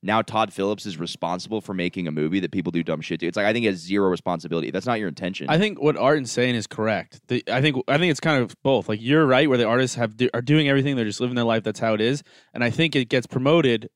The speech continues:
Speaker 2: Like, they're not telling Mac Miller, "Drink more lean," but they are gonna push Mac Miller's music maybe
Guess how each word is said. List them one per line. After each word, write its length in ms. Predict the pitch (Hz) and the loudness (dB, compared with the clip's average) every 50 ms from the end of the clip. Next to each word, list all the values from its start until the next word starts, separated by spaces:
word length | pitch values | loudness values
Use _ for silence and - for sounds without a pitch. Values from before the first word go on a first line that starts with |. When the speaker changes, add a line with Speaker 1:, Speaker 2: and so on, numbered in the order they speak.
| _ - | _ -4
Speaker 2:
Like, 220 | 131 127 113 110 | -4 -2 -2 0
they're 140 | 127 139 156 | 0 2 2
not 160 | 185 180 - | 2 2 0
telling 260 | - 156 147 143 127 | 0 0 0 0 2
Mac 180 | 123 123 117 - | 0 -2 -2 0
Miller, 240 | 127 120 117 107 98 | -2 -2 0 -2 -2
"Drink 280 | 95 123 123 120 - | -4 -6 -6 -6 -4
more 120 | 120 117 113 | -4 -4 -4
lean," 280 | 110 113 110 98 82 - _ _ _ _ - | -2 -2 -4 -4 -6 -10 _ _ _ _ -4
but 120 | 117 110 | 0 2
they 100 | 120 123 | 4 4
are 100 | 131 139 | 4 4
gonna 180 | 131 135 127 117 | 4 2 0 -2
push 300 | - - 139 123 - - | 0 0 0 0 0 -2
Mac 240 | 127 123 120 117 | -2 -2 -2 0
Miller's 240 | 127 123 120 113 117 | -2 -2 -2 -2 -2
music 320 | 139 165 190 175 147 117 113 | 0 2 2 2 2 0 0
maybe 400 | 110 110 107 104 110 117 117 | 0 0 2 2 2 0 0